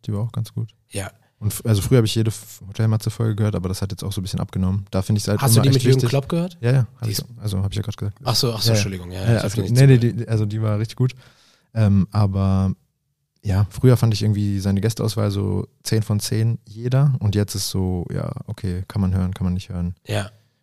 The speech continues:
Speaker 1: Und ich hab so ein bisschen, das ist halt auch wichtig, ich hab so ein bisschen Vertrauen in seine Gästeauswahl verloren.
Speaker 2: Warum?
Speaker 1: Ja,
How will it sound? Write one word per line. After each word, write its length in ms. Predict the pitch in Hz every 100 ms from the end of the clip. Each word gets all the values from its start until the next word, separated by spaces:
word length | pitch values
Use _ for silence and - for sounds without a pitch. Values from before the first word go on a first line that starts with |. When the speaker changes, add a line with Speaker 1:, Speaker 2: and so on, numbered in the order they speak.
| -
Speaker 1:
Und 120 | 98
ich 40 | 101
hab 80 | -
so 80 |
ein 60 | 101
bisschen, 440 | 98 - 101 101 98
das 160 | 113
ist 60 | -
halt 100 | 117
auch 140 | 113
wichtig, 160 | 120 -
ich 40 | 110
hab 80 |
so 80 | -
ein 40 | 98
bisschen 180 | -
Vertrauen 680 | 101 - - - 98 101 98 95 _ -
in 180 | 104 95
seine 220 | 90 90
Gästeauswahl 560 | 95 - - - 87
verloren. 400 | 90 87 85 87 - _ _ _
Speaker 2:
Warum? 300 | 113 104 98 - 113
Speaker 1:
Ja, 140 | 123